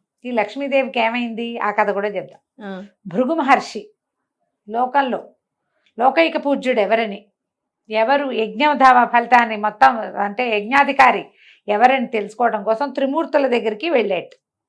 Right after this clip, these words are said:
Speaker 1: బ్రహ్మ, విష్ణు, మహేశ్వరులను చూశాడు. ముందు బ్రహ్మదేవుడి దగ్గరికి వెళ్ళాడు. ఆయన కన్నులు అరమూసుకుని సంగీతం వా-, వీణ వాయిస్తుంటే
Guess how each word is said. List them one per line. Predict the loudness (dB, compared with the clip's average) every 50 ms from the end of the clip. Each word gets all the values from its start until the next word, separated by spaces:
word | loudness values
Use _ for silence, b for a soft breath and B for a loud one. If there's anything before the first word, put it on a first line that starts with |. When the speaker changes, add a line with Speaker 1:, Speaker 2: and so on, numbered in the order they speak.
| _ _ _ _ _ _ _ _ _ _ _ _ _ _ _ _ -6
Speaker 1:
బ్రహ్మ, | -4 -2 -2 0 4 6 6 6
విష్ణు, | 4 2 -2 -6 -4 -2
మహేశ్వరులను | -2 0 0 -2 -2 -2 -4 -4 -2 -4 -6 -8
చూశాడు. | -8 -8 -10 -8 -8 -10 -12 -12 _ _ _ _ _ _ _ _ _ -12
ముందు | -8 -4 -4 -2
బ్రహ్మదేవుడి | -2 -2 -4 -2 -2 0 0 2 2 2 0 -4
దగ్గరికి | -6 -6 -6 -8 -6 -6
వెళ్ళాడు. | -6 -4 -4 -2 -2 0 0
ఆయన | 0 0 -2 -4 -6 -8 -10 -10 -12 -16 _ _ _ _ _ _ _ _ _ _ -4
కన్నులు | -2 -2 0 2 4 4
అరమూసుకుని | 4 4 2 0 -4 -6 -8 -8 -8 -4
సంగీతం | -2 -2 -2 -2 -2 -2 -2 -2 0
వా-, | 0 0
వీణ | -2 -2 -2 0 2
వాయిస్తుంటే | 4 4 4 2 -2 -6 -10 -10 -6 -2 -2 -2 -2 -4 b